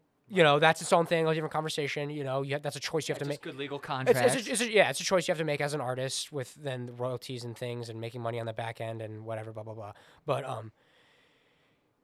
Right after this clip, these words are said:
Speaker 1: there's, like, a f-, there's a, there's a free, freelance world of,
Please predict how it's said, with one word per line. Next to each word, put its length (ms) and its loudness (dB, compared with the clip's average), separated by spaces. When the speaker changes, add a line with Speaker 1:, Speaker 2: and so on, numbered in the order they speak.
Speaker 1:
there's, 220 4
like, 140 4
a 20 4
f-, 200 -6
there's 220 0
a, 140 0
there's 160 0
a 40 -4
free, 360 0
freelance 600 4
world 560 6
of, 420 0